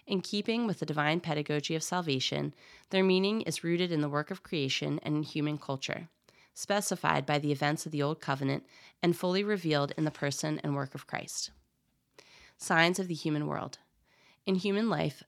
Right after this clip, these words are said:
signs and symbols occupy an important place. As a being at once body and spirit, man expresses and perceives spiritual realities through physical signs and symbols, symbols.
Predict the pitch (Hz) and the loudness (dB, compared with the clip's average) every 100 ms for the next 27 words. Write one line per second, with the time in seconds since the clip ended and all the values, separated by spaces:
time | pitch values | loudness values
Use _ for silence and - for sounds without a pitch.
0 | _ - 156 160 170 214 - 139 139 143 | _ 2 4 4 2 -2 0 0 0 -2
1 | - 151 147 - 160 151 143 127 - - | -2 -2 -2 -4 0 0 0 -2 -6 -6
2 | 147 - 139 - - - - _ _ _ | -8 -4 -8 -6 -10 -10 -14 _ _ _
3 | _ - _ 156 156 160 160 175 180 147 | _ -20 _ 0 0 2 2 4 2 0
4 | 143 - 139 147 175 190 - 139 143 - | 0 -2 -2 0 0 -2 -2 -2 -2 -6
5 | - - - 190 185 175 - - 180 180 | -20 -20 -4 2 4 4 0 0 -2 0
6 | 220 214 214 - 160 160 160 - 175 165 | 0 0 -2 -2 0 0 -2 -2 -2 -2
7 | 156 - - 175 175 202 196 190 147 139 | -2 -4 -2 -2 0 -2 0 2 2 2
8 | 143 143 - - - 170 - 151 - 190 | 0 -2 -6 -12 -8 -6 -4 -4 -4 -6
9 | 180 139 139 139 - 135 - 139 - - | -4 -2 -2 -4 -6 -8 -8 -10 -10 -12
10 | - - _ - 156 143 120 - | -14 -20 _ -6 -4 -4 -6 -10